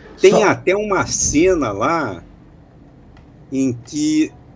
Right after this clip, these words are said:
Speaker 1: o, o, o Lord Darlington tá falando com o Steves aparece o Steves na penumbra, não no escuro totalmente, na penumbra, e o Lord Darn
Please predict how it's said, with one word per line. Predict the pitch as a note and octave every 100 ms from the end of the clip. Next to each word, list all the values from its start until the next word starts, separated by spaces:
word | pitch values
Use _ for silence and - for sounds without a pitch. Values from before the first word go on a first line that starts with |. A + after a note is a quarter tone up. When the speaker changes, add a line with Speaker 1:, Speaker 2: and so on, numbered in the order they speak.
| - - - - - - - - - - -
Speaker 1:
o, | - C3 B2+ A#2+ A#2+ A2+ A2 G#2+ G#2+ G2+ G2 F#2 F2+ E2+
o, | - - - - - - - - - -
o | -
Lord | G#2+ A2+ D3+ C#3 A#2+ F#2+
Darlington | F2+ A#2 D3 B2 G2+ - G2
tá | F#2+ C3
falando | B2+ - A2 F#2+ C#3 D#3 B2+
com | -
o | G#2
Steves | F2+ - - E3 F#3 G2 - - - - - - - - - - - -
aparece | A2+ A#2 D3 C3+ B2+ E3 E3 - D#3+
o |
Steves | B2+ - - - A2+ F#2+ -
na | A#2+ D#3+
penumbra, | E3+ C#3+ G#2+ G#2 C#3+ F3+ - F#3 - -
não | G#2+ B2+ E3+
no | F3
escuro | F3 - - A2+ A2
totalmente, | G#2+ A#2 A2 G#2+ G2+ G2+ -
na | B2 B2
penumbra, | - C3+ A2 B2+ C#3+ C#3
e | D#3+
o |
Lord | D3+ A#2 A2 B2 A#2+ A#2
Darn | A2+ G#2+ A#2 C3+